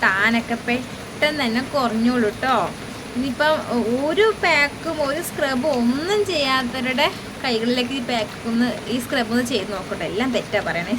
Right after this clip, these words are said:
സ്ക്രബ് ഒന്ന് ചെയ്ത് നോക്കൂ കേട്ടോ. നല്ല ചേഞ്ച് അറിയാൻ പറ്റും. ഞാനൊക്കെ ഇടയ്ക്കിടയ്ക്ക് നമ്മൾ ഈ പാക്കും സ്ക്രബും ഒക്കെ ചെയ്യുന്നുണ്ട്. പെട്ടെന്നൊന്നും നമുക്ക് അതിന് റിസൾട്ട് അറിയാൻ പറ്റില്ല. പക്ഷേ ഒരു പാക്കും ഒന്നും ചെയ്യാത്തവരുടെ കൈകളിൽ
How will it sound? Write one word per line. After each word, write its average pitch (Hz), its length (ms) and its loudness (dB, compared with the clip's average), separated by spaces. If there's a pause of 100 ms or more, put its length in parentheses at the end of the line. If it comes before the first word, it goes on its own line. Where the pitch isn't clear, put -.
സ്ക്രബ് 247 300 0
ഒന്ന് 247 160 4
ചെയ്ത് 214 240 2
നോക്കൂ 190 200 -4
കേട്ടോ. 202 180 0 (680)
നല്ല 349 220 4 (120)
ചേഞ്ച് 233 420 4
അറിയാൻ 202 320 2
പറ്റും. 175 240 -6 (140)
ഞാനൊക്കെ 269 420 2
ഇടയ്ക്കിടയ്ക്ക് 302 440 2
നമ്മൾ 294 160 0 (100)
ഈ 294 40 -2 (120)
പാക്കും 277 440 0 (100)
സ്ക്രബും 269 420 -2
ഒക്കെ 285 160 0 (100)
ചെയ്യുന്നുണ്ട്. 262 600 0 (440)
പെട്ടെന്നൊന്നും 311 680 -2
നമുക്ക് 277 180 -2
അതിന് 269 200 -2
റിസൾട്ട് 240 360 -2
അറിയാൻ 220 240 0
പറ്റില്ല. 214 260 -4 (180)
പക്ഷേ 233 260 -2 (200)
ഒരു 294 360 2 (120)
പാക്കും 311 460 4 (580)
ഒന്നും 339 340 0 (100)
ചെയ്യാത്തവരുടെ 285 680 2
കൈകളിൽ 247 340 2